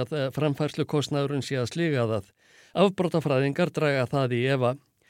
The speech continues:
Samtök dagvöruverslana eigenda, sem í eru um þrjátíu og þrjú þúsund og fimm hundruð smákaupmenn, segja að samkvæmt sínum gögnum sé sami hópurinn oftast að verki, fólk sem iðulega á við áfengis- eða fíkniefnavanda að stríða.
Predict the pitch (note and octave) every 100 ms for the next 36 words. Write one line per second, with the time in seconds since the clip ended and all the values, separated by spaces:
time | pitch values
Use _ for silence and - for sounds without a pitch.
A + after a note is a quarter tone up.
0 | - - E3+ F3 - F#3+ F3+ - D#3+ E3+
1 | F3 F3 E3+ E3 - D#3+ D#3 D3+ D3+ D3
2 | F#3 D3+ C#3+ B2+ - C#3+ D#3 C#3+ C#3+ C#3+
3 | C3+ A#2+ C#3+ D3+ - C3+ D3 D#3+ D#3+ D3
4 | C#3+ C#3 B2 C#3+ D3+ D#3 D3 C#3 C3+ C#3+
5 | - D3+ E3+ F#3+ F#3 - - - D3+ D3+
6 | D3 B2+ C#3+ C#3 A#2 - D3+ E3 E3 E3+
7 | D#3+ F3+ F#3 F#3+ - - E3 E3+ - -
8 | E3+ E3+ C#3 C#3 C#3 C#3+ C3 B2 - A#2
9 | - A#2+ D3+ D#3+ F#3 D#3+ - - - G3+
10 | F#3+ - - C#3+ C#3+ C#3 D3+ D3+ D#3+ E3
11 | C#3 B2 A#2+ C3+ C3+ C3+ B2+ C3 - C#3
12 | B2 B2 D3 A#2+ C3 A#2+ A2+ A#2 B2 A#2+
13 | A#2+ A2+ - C#3+ A#2 A#2